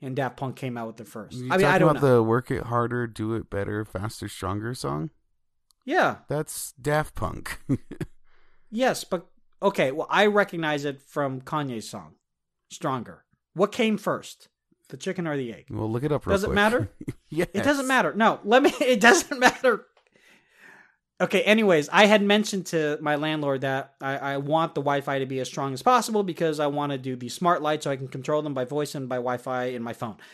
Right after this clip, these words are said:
Speaker 1: And he said, "Oh, I should, I, I, I would love to be able to see that when you have it set up. Can I come over and look at it?" So he's already on board with Wi-Fi at home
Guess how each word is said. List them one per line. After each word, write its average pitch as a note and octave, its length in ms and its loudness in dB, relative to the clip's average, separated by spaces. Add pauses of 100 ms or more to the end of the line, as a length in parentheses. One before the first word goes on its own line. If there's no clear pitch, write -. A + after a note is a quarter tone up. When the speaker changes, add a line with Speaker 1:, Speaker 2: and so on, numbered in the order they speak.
(240)
Speaker 1:
And D#3 140 -4
he A#3+ 140 2
said, E3+ 320 2
"Oh, A#3 240 6
I D#3+ 120 2
should, F3+ 300 -4
I, E3 160 2
I, D#3+ 240 -2
I D3+ 100 -4
would F3 160 -2
love E3+ 260 0
to E3+ 80 -6
be D#3+ 140 -2
able D3 120 0
to C#3 60 -8
see F#3+ 180 -6
that C#3 380 -4 (280)
when D#3 160 -6
you D#3+ 60 -4
have D#3 220 0
it C3+ 100 -14
set D#3 180 -2
up. D3+ 180 -2
Can D3+ 140 -6
I C#3 80 -4
come C#3 240 -6
over C3+ 260 -4
and B2+ 160 -6
look E3+ 200 -2
at G#2+ 160 -6
it?" G2 100 -20 (260)
So A3 540 4
he's A#3 220 2
already A#3 600 6
on F#3+ 280 2
board E3 400 2
with C#3+ 240 -2 (240)
Wi-Fi D#3+ 560 0
at D3 220 -2
home C#3 640 -4